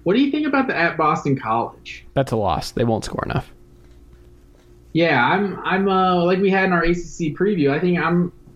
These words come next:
Speaker 1: uh, Boston College is my sleeper in the A C C, so I could definitely see that being a loss.
Speaker 2: Dracovic
Speaker 1: But then
Speaker 2: loves to swing it, man. That dude, they're gonna score too much. Boston College is gonna put up a lot of points this year with Cignetti's offense. I don't think Missouri can keep up in that kind of setting.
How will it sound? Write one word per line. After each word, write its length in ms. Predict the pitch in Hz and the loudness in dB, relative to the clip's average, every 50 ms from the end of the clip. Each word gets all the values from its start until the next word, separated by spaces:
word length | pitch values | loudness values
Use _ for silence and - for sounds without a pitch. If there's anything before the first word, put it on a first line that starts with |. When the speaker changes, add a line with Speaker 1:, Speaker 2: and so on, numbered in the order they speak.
| - - - - - | -20 -20 -20 -18 -16
Speaker 1:
uh, 400 | - - - - - - - 151 | -16 -16 -16 -18 -16 -10 -8 -4
Boston 380 | 147 156 175 190 202 - 208 | 0 2 2 2 2 2 0
College 280 | - 202 214 220 220 202 | 2 2 4 4 4 2
is 80 | 190 175 | 2 0
my 160 | 180 180 180 | 0 2 0
sleeper 400 | 175 - - 180 185 175 - 165 | 0 0 -2 -2 -2 0 -2 -2
in 60 | 147 | 0
the 200 | 143 139 135 139 | 2 2 2 0
A 20 | 139 | 0
C 180 | 139 135 127 | 0 -2 -2
C, 360 | 123 - - 151 156 139 110 - | -2 -2 -2 0 0 0 -2 -2
so 120 | - 131 | -2 -2
I 80 | 143 147 | -2 0
could 220 | - 170 151 135 | 0 -2 -2 0
definitely 400 | 139 147 170 170 - 196 190 180 | -2 -2 -2 0 0 0 0 0
see 240 | 175 - 196 180 147 | 0 -2 -2 0 0
that 260 | 135 131 143 135 139 | 2 2 0 0 0
being 280 | 143 139 143 151 156 143 | 0 0 0 2 2 0
a 60 | 127 | 0
loss. 720 | 117 - - 117 123 139 156 180 180 175 - - - - - - - | 0 0 0 0 2 2 2 2 0 0 -2 -12 -18 -20 -20 -18 -6
Speaker 2:
Dracovic 280 | - 151 139 - 170 185 | -2 -2 0 2 2 2
Speaker 1:
But 140 | 220 - 143 | 2 2 2
then 80 | 165 | 2
Speaker 2:
loves 120 | 143 143 202 | 0 0 0
to 100 | 175 120 | -2 -6
swing 460 | - - - - 120 110 110 113 113 | -6 -6 -4 -2 0 0 2 2 2
it, 180 | 95 80 - - | 0 0 -2 -2
man. 400 | - 101 98 98 98 98 92 - - | -2 0 0 0 0 0 -2 -2 -2
That 180 | 110 123 131 | -2 -2 0
dude, 300 | - 139 131 131 127 113 | 0 0 2 2 2 2
they're 120 | 101 127 135 | 0 0 0
gonna 140 | 160 160 139 | 0 0 -2
score 260 | - - 107 98 95 | -2 -2 -2 -2 -2
too 140 | - - 95 | -2 -2 0
much. 380 | 90 92 98 - - - - - - - - | 0 0 0 -2 -4 -10 -10 -14 -16 -16 -4
Boston 280 | - 120 131 - - 151 | -2 0 0 0 -2 -4
College 200 | 143 110 113 - | 0 0 0 0
is 40 | - | -2
gonna 140 | 104 95 | -6 -6
put 120 | - - - | -4 -4 -4
up 80 | - | -2
a 60 | - 62 | -2 -2
lot 160 | 64 64 - | -2 -2 -2
of 60 | - | -2
points 260 | - 67 - - - | -4 -4 -4 -2 -2
this 140 | - 127 - | -4 -4 -2
year 260 | 92 101 98 - - - - - | 0 0 0 -2 -4 -8 -14 -6
with 240 | - 107 101 - - | -4 -4 -4 -4 -4
Cignetti's 460 | - 104 92 98 95 87 - 170 - | -6 -4 -4 -2 -2 -2 -4 -2 -2
offense. 380 | 62 62 - - - - - - | -2 -4 -2 -4 -6 -6 -2 -2
I 80 | 101 | 0
don't 220 | 107 107 98 - - | 0 0 -2 -4 -4
think 240 | - 82 64 - - | -6 -6 -6 -6 -4
Missouri 360 | 87 101 - - 71 62 - | -4 -4 -2 -2 -2 -2 -2
can 160 | - - - | -2 -4 -6
keep 220 | - - - - - | -6 -4 -6 -6 -6
up 100 | - - | -6 -6
in 60 | 71 | -4
that 120 | - - - | -6 -4 -4
kind 140 | - - | -6 -6
of 60 | - - | -6 -6
setting. 300 | - - 202 147 - | -4 -4 -4 -6 -8